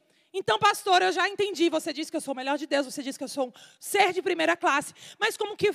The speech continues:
eu faço pra, de fato, entender, receber essa revelação do alto?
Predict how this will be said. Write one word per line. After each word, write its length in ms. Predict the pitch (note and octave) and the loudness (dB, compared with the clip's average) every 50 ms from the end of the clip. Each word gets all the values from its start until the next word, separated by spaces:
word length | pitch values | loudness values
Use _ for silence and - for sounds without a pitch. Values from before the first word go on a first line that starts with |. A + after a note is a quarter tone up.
| - | 2
eu 120 | - F4+ G4+ | 2 2 2
faço 680 | - - - - F#4 F#4+ G4+ F#4+ - - - F4+ D#4 - - - - - _ _ | 2 2 4 6 6 6 6 4 0 -4 -4 -4 -4 -4 -8 -20 -20 -20 _ _
pra, 220 | - G4 F#4+ F#4+ G4 | 4 6 8 8 8
de 180 | - G#4 A#4 | 6 4 2
fato, 480 | - - - G4 F#4 G4+ G#4 - - F#4+ | 4 4 6 6 8 8 6 4 0 -2
entender, 380 | F#4 F4+ F#4 E4+ E4 F4+ E4+ | -2 0 -2 0 4 4 4
receber 460 | E4+ D4+ G4 - - G4 F#4 F4 G4 G4+ | 6 4 2 0 0 0 0 2 2 2
essa 240 | A4+ - - G4 | 2 2 2 2
revelação 600 | D#4+ D#4+ E4 D#4+ D#4+ D#4 D4 C#4+ - - D4 C#4+ | 2 2 2 2 2 2 0 0 -2 -6 -6 -2
do 80 | C4+ B3+ | 0 0
alto? 240 | A3+ G3 F3+ F#3 _ | 0 0 -2 -6 _